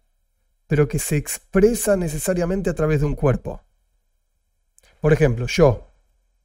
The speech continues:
¿Yo soy mi cuerpo? Y no, mi cuerpo tiene un límite, tiene un montón de límites. Por ejemplo, no tiene pelo, por ejemplo, es la barba, por ejemplo, estoy acá sentado en Buenos Aires y no estoy en otro lado sentado.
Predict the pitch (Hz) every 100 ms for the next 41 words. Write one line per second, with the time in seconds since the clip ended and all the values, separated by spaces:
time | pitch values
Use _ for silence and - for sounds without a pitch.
0 | _ _ _ _ - 220 220 202 156 -
1 | 202 185 180 123 107 190 214 165 131 123
2 | 208 226 214 214 214 208 214 226 175 151
3 | 131 160 160 185 233 196 165 135 131 123
4 | - - 151 190 208 214 139 147 151 208
5 | 214 233 240 185 151 170 185 202 170 165
6 | 196 226 240 226 180 - 180 180 160 180
7 | 156 170 165 160 170 180 185 208 226 214
8 | 175 147 151 147 143 147 160 135 160 185
9 | 139 127